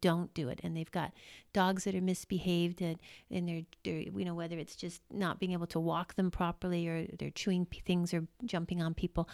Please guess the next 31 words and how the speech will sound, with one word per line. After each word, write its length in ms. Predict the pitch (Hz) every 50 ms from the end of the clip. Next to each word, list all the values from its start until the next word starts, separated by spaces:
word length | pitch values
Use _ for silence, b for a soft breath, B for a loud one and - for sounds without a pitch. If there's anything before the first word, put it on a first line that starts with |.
| B B B B B B B
they 140 | - 202 196
just 360 | 185 - 202 185 - - -
didn't 280 | 202 185 180 175 - -
spend 300 | - - 170 160 156 156
the 60 | 156
time 360 | - - - 165 165 175 175 170
with 120 | - - -
the 80 | 190
dog. 280 | 180 185 170 170 156 156 -
And 100 | 185 180
you 60 | 185
need 240 | 190 202 208 208 208
to 120 | - - 190
devote 360 | - 185 180 185 180 165 160
a 40 | 156
lot 340 | 156 165 175 170 - - - -
when 120 | - 175
they're 120 | 165 165 156
a 40 | 160
puppy. 360 | - - - - - - -
And 100 | 170 180
if 100 | 175 -
you 60 | 202
do 220 | 185 240 285 320
that, 280 | 285 233 175 151 - -
you'll 120 | 196 185
have 240 | 185 - 180 170 170
a 40 | -
great 460 | 175 185 - 202 208 214 233 220 -
dog 340 | - 196 185 180 185 190 196
for, 260 | - - - 170 156